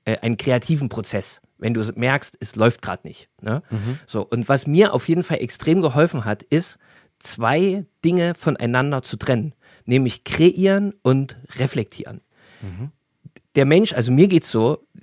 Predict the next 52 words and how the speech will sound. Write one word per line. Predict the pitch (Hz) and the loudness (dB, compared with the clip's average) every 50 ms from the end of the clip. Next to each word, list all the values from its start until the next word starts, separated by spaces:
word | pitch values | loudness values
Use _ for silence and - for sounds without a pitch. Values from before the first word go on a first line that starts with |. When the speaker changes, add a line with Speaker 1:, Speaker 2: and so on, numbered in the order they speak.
| - _ | -20 _
Speaker 1:
ich | - - - 131 117 - | -20 -10 -8 -6 -4 -2
saß | - 156 175 170 - - | 2 2 2 2 2 6
so | 180 185 - | 6 6 6
oft | 160 160 - | 6 0 -4
vorm | - 165 139 - | -6 -6 -4 -4
Instrument | - 147 - - - 131 123 143 160 160 - | -4 -6 -8 -6 -4 -2 0 2 0 0 0
oder | - 113 117 | 0 -2 -2
vor | 110 - - 131 | -2 0 -2 -2
einer | 127 123 117 - - - - | 0 0 -2 -2 -6 -14 -18
kreativen | - - 147 135 - - - 175 160 156 | -4 -2 0 0 0 0 -2 -4 -4 -4
Aufgabe | - - 151 - - - 92 92 92 101 117 151 165 - _ - - 131 - | 0 0 0 0 0 -4 -4 -2 -2 -2 -4 -4 -6 -10 _ -20 -20 -20 -4
und | _ 123 135 131 117 | _ 0 2 4 4
war | 139 156 | 4 4
aber | 160 147 143 | 4 2 0
eigentlich | - 139 156 170 170 147 - - - - - - - _ - - | 0 0 -2 -2 -2 -4 -6 -10 -14 -18 -18 -18 -20 _ -20 -14
mit | - - 139 143 - | -6 -2 -2 0 0
dem | 151 139 127 | -2 -2 0
Sinn | 143 160 175 | 0 0 0
des | 151 - | -2 -2
Lebens | - 135 131 117 104 - | -2 -2 -2 -4 -4 -8
beschäftigt | - 98 - - 101 - - - 92 - 98 - - | -12 -10 -8 -8 -8 -8 -8 -12 -12 -12 -14 -18 -14
Speaker 2:
<laughs> | - | -8
Speaker 1:
und | - 120 120 | -4 -2 0
hab | 156 147 | -2 0
gedacht, | - 160 143 147 123 - - - - | -2 -2 -2 -2 -2 -4 -6 -8 -6
"Mensch, | 135 143 139 120 - - - | -4 -4 -4 -4 -6 -6 -4
warum | 123 120 123 131 135 | -2 -2 -2 0 0
mach | 147 143 | 0 -2
ich | 123 - - | -2 -6 -10
das?" | - - - - - _ _ _ _ _ - - - - _ | -14 -16 -16 -18 -20 _ _ _ _ _ -20 -20 -20 -16 _
Das | - 117 - - | -6 -6 -2 0
gehörte | 143 127 147 180 214 220 226 202 - | 2 4 6 6 6 6 4 0 0
an | - 139 135 127 | 0 -2 -2 -2
diese | 139 180 214 208 220 208 202 196 - | -2 -4 -2 -2 0 0 -2 -2 -4
Stelle, | - - - - 175 175 156 113 113 104 98 | -8 -8 0 2 4 4 4 2 0 -2 -2
wo | 120 135 | -2 -2
ich | 139 123 - - | -2 -2 -2 -6
am | 127 127 | -6 -6
Klavier | - - 131 117 127 170 208 214 | -2 -2 -2 0 4 4 4 4
saß | 190 175 170 170 - | 4 2 0 0 0
und | - 143 135 - | -2 -4 -4 -4
eine | 131 | -2
Tonleiter | - - 180 180 160 135 120 117 | 2 4 4 6 6 4 4 2
geübt | 110 117 - 110 101 - - | 0 0 -4 -4 -8 -6 -8
hab | 107 - - | -8 -4 -2
oder | 120 - 120 | -2 0 0
ein | 120 113 | -2 -2
Stück | - - - 202 - | -2 0 0 0 0
schreiben | - - 87 104 101 104 | 0 -2 -4 -4 -2 -4
wollte, | 98 101 101 98 101 | -4 -6 -6 -4 -4
nicht | 113 139 170 165 - | 0 0 0 2 4
hin. | 202 185 165 147 156 | 4 4 4 2 -4